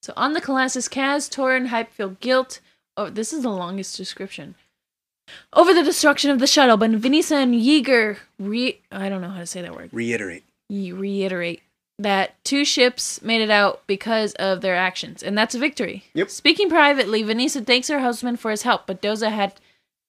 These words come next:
Speaker 1: has had a change of heart. Wait.
Speaker 2: Mm-hmm.
Speaker 1: That sounds weird.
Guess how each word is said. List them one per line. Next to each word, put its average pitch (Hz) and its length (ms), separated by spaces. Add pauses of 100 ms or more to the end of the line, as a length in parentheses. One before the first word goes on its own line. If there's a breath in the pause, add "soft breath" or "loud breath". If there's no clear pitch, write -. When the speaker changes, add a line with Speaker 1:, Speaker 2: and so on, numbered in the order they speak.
(100)
Speaker 1:
has 220 280
had 220 260
a 233 60
change 208 300
of 202 100
heart. - 260 (220)
Wait. 175 240 (1700)
Speaker 2:
Mm-hmm. 123 340 (880)
Speaker 1:
That 240 140
sounds 262 320
weird. 202 400